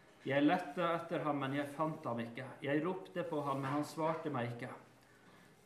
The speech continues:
Vekterne som går omkring i byen, møtte meg. De slo meg, de ga meg sår, de tok sløret fra meg. Vekterne på murene. Jeg ber dere inderlig, Jerusalems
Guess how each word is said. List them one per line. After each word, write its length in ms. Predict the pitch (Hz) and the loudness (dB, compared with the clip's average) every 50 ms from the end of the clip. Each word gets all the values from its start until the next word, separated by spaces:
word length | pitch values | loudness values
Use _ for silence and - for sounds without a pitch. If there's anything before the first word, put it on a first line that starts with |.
| - | 0
Vekterne 420 | 147 180 190 - - - 196 190 180 165 | 4 4 4 4 4 4 4 4 4 4
som 160 | 190 180 170 | 0 0 0
går 220 | 180 175 175 175 | 2 2 2 2
omkring 340 | 175 - - 170 185 185 180 | 0 -2 -2 -2 -2 0 0
i 100 | 175 160 | 0 0
byen, 380 | 160 175 185 185 180 165 156 156 - - 151 | 0 0 2 2 4 4 2 2 0 -2 -2
møtte 280 | 151 151 - - 156 139 | -4 -4 -4 -4 -2 -2
meg. 200 | 127 117 117 120 - - - - - | 0 0 -2 -4 -6 -10 -14 -12 -8
De 120 | 143 139 | -6 -6
slo 380 | 135 - - - 156 160 170 175 | -6 -4 -2 0 2 2 2 2
meg, 240 | 175 170 170 170 165 - - - - - | 2 2 0 0 0 -2 -2 -6 -8 -8
de 100 | 139 135 | -4 0
ga 120 | 135 131 135 | 0 0 2
meg 160 | 135 131 123 | 0 -2 -4
sår, 460 | - - - 156 156 165 165 151 139 127 - | -4 -4 0 0 2 2 2 0 -2 -4 -6
de 80 | 139 135 - | -6 -4 -2
tok 160 | 151 147 - - | -2 -2 -2 -4
sløret 440 | - 156 156 160 165 160 160 143 - | -4 -2 0 0 2 2 2 0 0
fra 160 | - 135 131 127 | 0 0 2 2
meg. 320 | 127 123 123 123 - - - - - - - - - - - | 2 0 -2 -4 -6 -12 -16 -18 -20 -20 -20 -20 -16 -8 -2
Vekterne 600 | 143 156 160 160 160 - - - 151 143 139 135 135 - | 0 2 2 0 -2 -6 -2 0 2 2 2 0 -2 -4
på 100 | 151 139 | -4 -4
murene. 440 | 135 135 139 139 135 123 120 123 123 123 - - - - - - - - - - - - - - - - - - - | -2 -2 0 0 2 2 0 0 -2 -6 -8 -10 -10 -10 -10 -12 -12 -14 -18 -20 -20 -20 -20 -20 -20 -20 -20 -12 -6
Jeg 360 | 139 165 180 185 190 190 180 - | -2 2 2 4 4 4 2 2
ber 300 | 185 185 185 185 180 175 160 | 2 4 4 4 2 2 2
dere 280 | 170 170 170 165 160 160 160 156 170 | 2 2 4 6 6 6 6 4 2
inderlig, 560 | 175 175 175 170 165 156 147 139 143 147 143 143 | 0 -2 -2 0 2 2 2 2 2 2 2 2
Jerusalems 720 | 147 143 147 156 160 160 160 - 156 143 135 135 135 131 - | 2 2 2 2 2 0 0 -2 -2 -2 -2 -2 -4 -4 -6